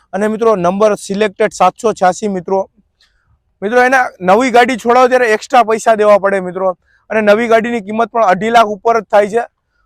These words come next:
પરંતુ કોઈ ટેન્શન લેવાનું નથી. માત્ર એક લાખ અઠ્યાવીસ હજાર લેતા હો ને આવો કાળો ઘોડો લઈ જાઓ મિત્રો. શરૂઆત ટાયરથી કરશું મિત્રો. ટાયર સેવન્ટી ફાઈવ પર્સન્ટ ટાયર છે મિત્રો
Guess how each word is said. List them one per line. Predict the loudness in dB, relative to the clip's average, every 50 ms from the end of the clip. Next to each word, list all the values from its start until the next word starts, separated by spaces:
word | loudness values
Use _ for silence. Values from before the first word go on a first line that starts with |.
| _ _ -4
પરંતુ | -2 -2 -2 -2 -4 -2 0
કોઈ | 0 0 2
ટેન્શન | 2 0 -2 -2 -2 -2 0
લેવાનું | 0 0 0 0 -2
નથી. | -4 -4 -2
માત્ર | 0 0 0 0 0 0
એક | 0 0 0 0
લાખ | 0 0 0
અઠ્યાવીસ | -2 -2 -2 -2 0 0 0 0
હજાર | 0 -2
લેતા | -2 -2 -2 0 -2
હો | 0
ને | 2 2
આવો | 2 4 2 2 0 -2 -6 _ _ 0
કાળો | 0 2 2 0 0
ઘોડો | 0 2 2 2
લઈ | 0 0 0
જાઓ | 0 -2 -2
મિત્રો. | -2 -4 -6 -6 -8 -8 _ _ _ _ _ _ _ _ _ -6 -2
શરૂઆત | 0 2 4 2 2
ટાયરથી | 2 4 4 4 4 2 0 -2
કરશું | -2 -2 -2 -2 -6 -8
મિત્રો. | -6 -2 -2 -2 -2
ટાયર | -2 -6 _ _ 0 2 4 4 4 2 2 -2 -6 _ _ _ _
સેવન્ટી | -16 -4 0 0 0 0 -2 -4 -6 -4
ફાઈવ | 0 2 2 2 2
પર્સન્ટ | 0 -2 -4 -4 -4 -6 -4 0
ટાયર | 2 2 4 2 2
છે | 0 -4
મિત્રો | -4 -4 -4 -2 0 0 0